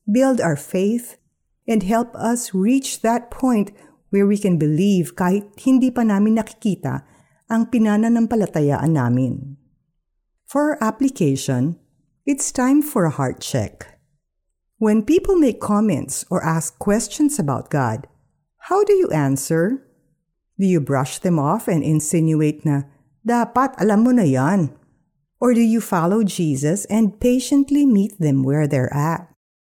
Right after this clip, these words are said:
At sinabi niya kay Tomas, "Tingnan mo ang aking mga kamay. Ilagay mo ang iyong kamay sa aking tagiliran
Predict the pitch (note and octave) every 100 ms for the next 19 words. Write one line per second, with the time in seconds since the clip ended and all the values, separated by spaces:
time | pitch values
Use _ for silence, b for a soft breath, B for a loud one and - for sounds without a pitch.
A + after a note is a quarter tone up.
0 | _ _ _ _ _ - E3+ - E3+ C#3
1 | E3+ G3 G3 C4 D#4 D#4 G#3 B3+ - -
2 | _ _ _ - F#4+ F#4+ E4 A3+ G#3+ E3
3 | E3 F3 E3 D3 C#3+ D3 C#3+ C3 - -
4 | _ _ _ _ A#3 G3+ D#3+ F3 E3 D#3+
5 | D3 C#3+ C3+ D3 D3 C#3+ C#3 - C3+ C3
6 | F#3 G3+ B3 C4 C#4 G#3 C3+ C3 F#3 C4+